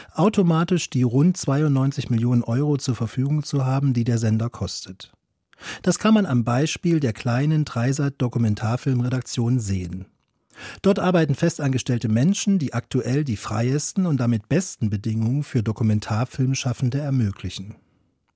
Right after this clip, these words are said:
Hier können Ideen eingereicht werden, die nicht durchformatiert sind und wo nicht schon beim Exposé feststeht, wie der fertige Film aussehen wird.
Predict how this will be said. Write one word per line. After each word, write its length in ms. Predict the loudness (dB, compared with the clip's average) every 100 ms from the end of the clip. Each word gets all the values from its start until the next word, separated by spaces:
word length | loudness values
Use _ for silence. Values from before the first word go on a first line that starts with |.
| _ _ -20 -12
Hier 200 | 2 4
können 240 | 6 4 4
Ideen 440 | 2 4 4 4
eingereicht 640 | 2 2 2 2 0 0
werden, 280 | 0 2 2
die 100 | 2
nicht 240 | 0 0 0
durchformatiert 840 | 0 2 0 0 0 -2 -2 -2
sind 440 | -2 -2 -2 -6 _ -16 -14 0
und 200 | 4 6
wo 140 | 6
nicht 320 | 6 6 2 -2
schon 260 | 2 4
beim 180 | 4 2
Exposé 680 | -2 -6 -2 0 2 0 0
feststeht, 720 | -2 -4 -4 -4 0 0 0
wie 140 | 0 2
der 160 | 2
fertige 400 | 2 -2 0 -2
Film 380 | -2 0 2 2
aussehen 560 | -2 -2 -2 0 0 -2
wird. 400 | -8 -10 -20